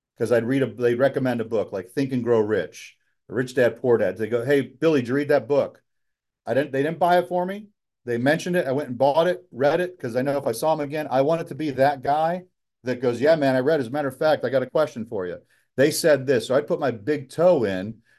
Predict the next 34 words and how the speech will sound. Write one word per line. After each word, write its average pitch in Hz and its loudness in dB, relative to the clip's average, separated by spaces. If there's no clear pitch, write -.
with 120 -6
these 123 -4
guys 135 4
at 107 -12
the 117 -10
golf 151 2
course 117 0
when 113 -8
I'm 101 -12
caddying. 151 2
I'm 110 -2
like, 113 -4
"Hey, 175 2
Don, 143 2
what 147 4
does 139 -2
that 160 4
mean?" 95 -8
And 120 -4
he'd 127 0
start 131 0
talking 135 0
back 151 0
to - -10
me. 107 -8
I'm 104 -10
like, 95 -8
"Man, 123 -2
I 131 0
read 135 -2
that. 95 -2
That 139 -4
made 98 -6
sense." - -6